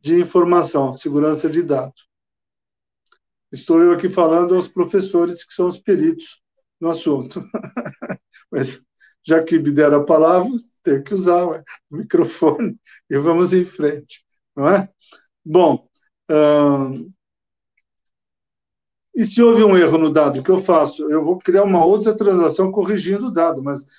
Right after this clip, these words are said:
o dado errado permanece, né? Então, é, indo pro blockchain. Até agora a gente tá falando do blockchain aberto, de criptomoedas, não é? Ahn,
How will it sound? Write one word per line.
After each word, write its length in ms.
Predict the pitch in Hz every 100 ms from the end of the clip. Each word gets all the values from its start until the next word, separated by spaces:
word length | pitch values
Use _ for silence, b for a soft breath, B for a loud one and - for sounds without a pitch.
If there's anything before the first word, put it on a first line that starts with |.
| b
o 80 | 151
dado 280 | 135 165 160
errado 320 | 147 165 170
permanece, 800 | 214 220 226 170 151 131 - - _ _ _ _
né? 180 | 151 165 - _ _ _ _ _ -
Então, 440 | 190 247 240 240 - -
é, 460 | 185 190 190 - _ _ _ _ _ _ _ _ _ -
indo 260 | 220 233
pro 140 | 226 180
blockchain. 760 | 190 190 - - 143 120 - _ _ _ _ _ _ _ _ _ _ _ _ _ _ _ -
Até 180 | - 214
agora 280 | 202 220 233
a 20 |
gente 100 | 233
tá 140 | 233
falando 220 | - 202 190
do 100 | 170
blockchain 420 | 185 180 - 202
aberto, 580 | 220 175 175 143 - - _
de 200 | 165 131
criptomoedas, 1200 | 202 208 208 214 208 175 156 127 123 123 - _ _ _ _ _ -
não 160 | 143
é? 160 | 214 220 _ _ _ _ _ _ _ 156
Ahn, 600 | 147 147 151 147 147